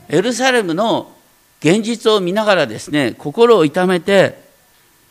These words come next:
「いつまでですか、主よ」って嘆いてんですよ。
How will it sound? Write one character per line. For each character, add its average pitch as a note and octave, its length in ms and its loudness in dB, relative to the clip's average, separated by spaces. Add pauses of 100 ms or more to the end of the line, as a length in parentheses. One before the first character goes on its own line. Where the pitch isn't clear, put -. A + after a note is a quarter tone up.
(960)
「い A#3 160 2
つ - 160 0
ま C4 160 6
で C4 120 2
で B3+ 140 4
す B3+ 120 -10
か、 C4+ 180 -6
主 B3+ 200 -2
よ」 C4+ 240 8
っ B3 40 -4 (460)
て D3+ 380 2
嘆 C3+ 260 -2 (100)
い A#3+ 60 -2
て F#3 140 -2
ん D3 80 0
で A2+ 80 -8
す - 200 -18
よ。 - 180 -12